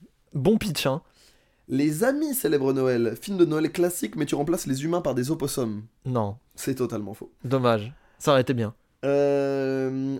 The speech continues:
Speaker 2: un Noël pas comme les autres. Un membre de cartel a une révélation le soir de Noël et veut faire le bien autour de lui.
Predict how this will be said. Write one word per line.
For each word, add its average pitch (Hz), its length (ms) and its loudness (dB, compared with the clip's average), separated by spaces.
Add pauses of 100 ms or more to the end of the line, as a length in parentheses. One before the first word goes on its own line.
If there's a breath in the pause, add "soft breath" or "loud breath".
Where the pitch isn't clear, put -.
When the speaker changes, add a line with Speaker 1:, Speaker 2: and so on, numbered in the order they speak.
Speaker 2:
un 160 120 0
Noël 190 360 2
pas 214 140 -8
comme 185 240 0
les 180 160 6
autres. 170 480 2
Un 147 80 0
membre 165 260 0
de 139 80 0
cartel 170 380 0
a 143 40 6
une 135 100 2
révélation 165 520 0
le 147 80 2
soir 170 220 0
de 160 80 0
Noël 160 320 2
et 135 80 0
veut 131 100 -2
faire 156 160 -2
le 139 100 2
bien 151 180 0
autour 135 220 -2
de 139 60 0
lui. 131 240 -4